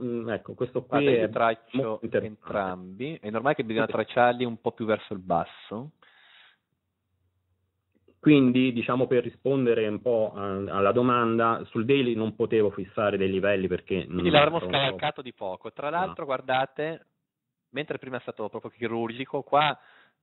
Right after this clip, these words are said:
Speaker 2: ci è arrivato, l'ha superato, ritracciato sotto, è ritornato sopra e ora sta attraversando una fase di distribuzione dei prezzi appena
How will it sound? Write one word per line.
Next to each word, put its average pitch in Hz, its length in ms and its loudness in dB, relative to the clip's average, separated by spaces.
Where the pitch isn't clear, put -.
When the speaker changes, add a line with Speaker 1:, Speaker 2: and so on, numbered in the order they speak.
Speaker 2:
ci - 60 -16
è 117 40 0
arrivato, 101 480 0
l'ha 104 180 -4
superato, 110 480 -2
ritracciato 110 540 -10
sotto, - 340 -6
è - 20 0
ritornato 123 420 -4
sopra 165 360 2
e 120 100 2
ora 139 120 2
sta - 120 -4
attraversando 117 460 -4
una 107 80 -2
fase 127 260 0
di 113 80 -8
distribuzione 120 920 -4
dei 120 120 -2
prezzi 131 640 0
appena 123 420 2